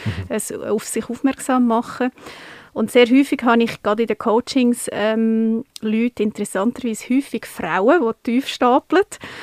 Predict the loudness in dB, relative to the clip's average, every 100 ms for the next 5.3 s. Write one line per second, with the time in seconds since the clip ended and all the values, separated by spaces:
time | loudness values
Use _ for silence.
0 | -4 -2 4 6 6 4 0 4 6 6
1 | 4 -2 -2 -2 0 -2 -2 -4 -4 -4
2 | -4 -2 0 0 -2 -2 -6 -4 -6 -6
3 | -6 -4 -2 -2 -2 -4 -6 -4 -4 -4
4 | -4 -4 -6 -8 -6 0 0 2 4 4
5 | 4 2 -2